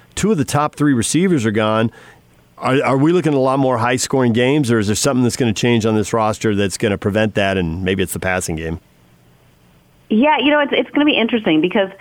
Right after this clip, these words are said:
Speaker 2: yeah, Oregon State with, with Jake Luton at quarterback, and you had Isaiah Hodgins then, um, I mean, it was. They were shootouts. But, um, the defense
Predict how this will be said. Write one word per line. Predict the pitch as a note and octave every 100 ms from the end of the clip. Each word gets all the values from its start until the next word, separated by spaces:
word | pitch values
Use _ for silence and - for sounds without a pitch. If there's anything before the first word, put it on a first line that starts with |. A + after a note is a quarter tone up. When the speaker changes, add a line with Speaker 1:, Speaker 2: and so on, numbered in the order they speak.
| - -
Speaker 2:
yeah, | G#3+ F3+
Oregon | - A3+ A#3
State | G#3+ -
with, | F3+ G#3 G#3+ -
with | - F3 F#3 G#3 G#3+
Jake | - F#3 F3+
Luton | F3 F3 F3+
at | E3 -
quarterback, | F3 E3 E3+ E3+ E3+ -
and | D3+
you |
had | E3+ D3+
Isaiah | D3+ D#3+ D#3
Hodgins | D#3 D3+ D3+ D#3 D#3
then, | - D3+ D3 - _ _ -
um, | E3+ D3 D#3
I | F3
mean, | F3+
it | F#3+
was. | D#3 F#3 C#3
They | E3
were | F#3
shootouts. | F#3 F#3+ D#4+ C#3 - - _
But, | - E3 -
um, | E3+ D#3 D3+ - _ - - - -
the | - -
defense | F#3 A#3 B3+ - C4